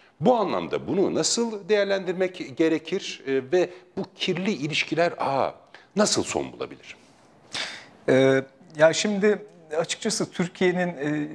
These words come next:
Speaker 2: yakın tarihine baktığımız zaman, örneğin on yıllık tarihine, bu yolsuzluklar, işte, e,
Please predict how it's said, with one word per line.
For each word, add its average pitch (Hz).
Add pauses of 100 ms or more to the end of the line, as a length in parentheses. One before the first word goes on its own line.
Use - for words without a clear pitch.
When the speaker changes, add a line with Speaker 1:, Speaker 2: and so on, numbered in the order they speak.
(160)
Speaker 2:
yakın 143
tarihine 120
baktığımız 123
zaman, 107 (340)
örneğin 117
on 147
yıllık 113
tarihine, 110 (520)
bu 127
yolsuzluklar, 135
işte, -
e, 117